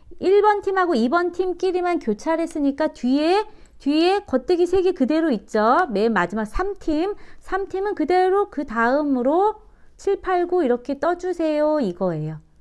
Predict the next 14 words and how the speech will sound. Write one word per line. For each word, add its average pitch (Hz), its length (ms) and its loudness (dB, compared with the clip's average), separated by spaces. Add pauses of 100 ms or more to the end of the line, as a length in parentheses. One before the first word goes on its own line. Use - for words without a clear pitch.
(1500)
이해되시죠? 226 840 -2 (260)
그랬을 269 520 -2
때, 403 240 2 (840)
그랬을 254 540 -4
때 359 280 -2 (260)
얘가 233 580 4
지금 240 280 -2
보면 214 580 0 (1700)
일 349 300 2
번 349 260 2
팀, 339 200 0
이 220 120 2
번 285 240 0
팀이 330 440 -2